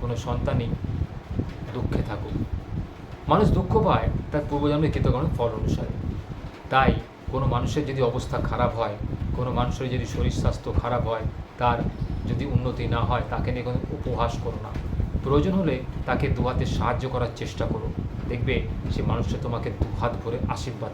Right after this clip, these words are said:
করবে। কোনোদিন কোনো মানুষের অভিশাপ করিও না, অভিশাপ করলে কিন্তু তোমার সুন্দর জীবনটা কিন্তু নরকে পরিণত হয়ে যাবে। তাই আজ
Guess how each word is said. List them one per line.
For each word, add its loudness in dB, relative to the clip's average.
করবে। -4
কোনোদিন 0
কোনো 2
মানুষের 0
অভিশাপ 0
করিও 2
না, -2
অভিশাপ 0
করলে 0
কিন্তু 0
তোমার 0
সুন্দর 0
জীবনটা -4
কিন্তু -2
নরকে -2
পরিণত -6
হয়ে -6
যাবে। -8
তাই 0
আজ -2